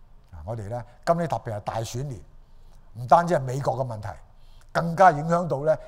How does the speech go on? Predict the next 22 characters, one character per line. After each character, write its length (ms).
而 80
家 280
出 100
邊 220
嗰 80
啲 100
戰 320
爭， 220
好 160
多 180
嗰 80
啲 80
嘅 100
政 340
治 180
嘅 80
變 260
幻， 260
我 140
哋 100
需 340
要 140